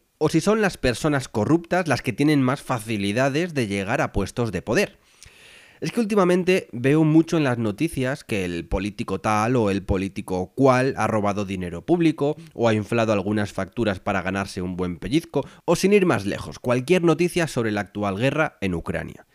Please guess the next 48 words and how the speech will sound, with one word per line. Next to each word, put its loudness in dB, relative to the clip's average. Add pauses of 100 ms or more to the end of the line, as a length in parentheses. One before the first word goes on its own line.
(540)
Y 2
es 0
que 6
yo 8
me 6
pregunto, -2 (240)
¿qué 2
les 0
cuesta -2
actuar 0
con 2
humildad -2
y -2
honradez? -6 (540)
¿Qué -4
les -4
cuesta 0
dejar -2 (160)
vivir 0
a 2
la 0
gente 0
en -4
paz? -6 (600)
Es -12
que 0
a 4
lo 2
largo 0
de 0
la -2
historia -2
siempre 0
ha 0
habido -2
guerras -4
entre -4
aquellos -4
que -6
querían -4
tener -2
más -4
terreno 0 (260)
y 0
los -2
que -4
lo 2
defendían. -6